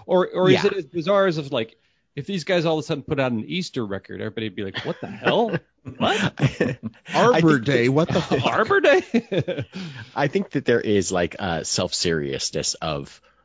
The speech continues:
Speaker 2: um, rock musicians that doesn't necessarily lay into what Christmas is, which is, you know, or what Christmas o-, is often, uh, kind of,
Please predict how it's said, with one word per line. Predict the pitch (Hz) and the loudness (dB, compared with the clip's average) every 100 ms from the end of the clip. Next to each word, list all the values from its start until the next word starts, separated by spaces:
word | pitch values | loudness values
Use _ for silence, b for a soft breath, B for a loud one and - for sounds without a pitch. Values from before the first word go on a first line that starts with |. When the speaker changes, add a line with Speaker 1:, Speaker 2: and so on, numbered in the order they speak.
| b - | b -8
Speaker 2:
um, | 82 71 67 - _ _ _ | -6 -6 -10 -14 _ _ _
rock | 85 71 - | -4 -4 -4
musicians | 82 - 60 - 65 65 - _ _ - | -6 -6 -6 -8 -8 -8 -10 _ _ -6
that | 98 82 | -4 -2
doesn't | 92 82 | -2 -4
necessarily | 85 90 - - 87 82 82 82 | -6 -8 -6 -4 -2 -2 -2 -4
lay | 85 87 82 | -4 -4 -4
into | - 82 80 87 73 69 - b b b b b - | -6 -8 -6 -6 -6 -6 -12 b b b b b -6
what | 90 87 - | -2 -2 -4
Christmas | - 80 78 73 | -6 -6 -6 -6
is, | 64 65 | -6 -8
which | 76 73 | -10 -10
is, | 76 - | -8 -8
you | 92 | -8
know, | 69 | -8
or | 64 76 64 67 | -8 -8 -8 -10
what | 90 80 _ - - | -10 -12 _ -20 -8
Christmas | 107 - 80 - - | -6 -4 -6 -8 -10
o-, | 85 - | -10 -8
is | 90 | -8
often, | 80 - - 73 - | -8 -8 -18 -18 -14
uh, | 82 - - - | -12 -12 -16 -16
kind | 82 76 | -12 -12
of, | 76 | -12